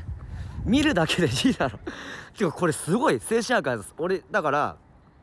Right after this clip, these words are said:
違う違う。俺だから、違う。本当に来て今、写真、中に入らない。は-、入れねえよ。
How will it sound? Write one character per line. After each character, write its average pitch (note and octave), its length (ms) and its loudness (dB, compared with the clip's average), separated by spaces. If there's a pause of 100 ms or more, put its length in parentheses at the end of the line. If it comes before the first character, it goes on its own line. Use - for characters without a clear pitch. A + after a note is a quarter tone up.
(340)
違 F#3 40 0
う E3 120 4
違 B2 80 -6
う。 - 40 -2
俺 E3 200 -2
だ A3 120 0
か C#3 100 0
ら、 B2+ 200 0
違 - 180 -6
う。 A2 100 -2 (300)
本 G#3 100 -8
当 G#3 120 -4
に G3+ 160 -6 (280)
来 - 100 -20
て D3+ 180 0
今、 G#2 280 -4 (800)
写 G3 220 0
真、 A3 260 -6 (140)
中 G3+ 400 -2
に D3+ 80 -2
入 E3+ 240 0
ら G#3 100 2
な A2+ 80 -4
い。 F2 40 -10
は-、 - 200 -10 (260)
入 B3+ 260 0
れ C#4+ 100 0
ね E3 160 0
え - 20 -6
よ。 D2+ 120 -14